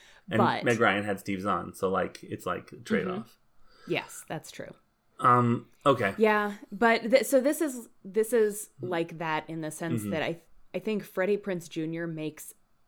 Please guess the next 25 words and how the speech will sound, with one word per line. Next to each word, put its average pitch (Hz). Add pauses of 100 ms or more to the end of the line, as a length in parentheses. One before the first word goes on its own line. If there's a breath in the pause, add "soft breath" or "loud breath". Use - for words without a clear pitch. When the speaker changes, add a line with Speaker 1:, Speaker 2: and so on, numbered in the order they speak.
Speaker 2:
Zach 147 (600)
so 160
likable 170 (100)
that -
you're 170
willing 160
to, 151
like, 156
as 160
a 156
viewer, 156
you're 151
willing 156
to 156
give 143
him 151
a 139
pass 139
on 156
the 143
fact 147
that 151
he's 147
<laughs> -
actually -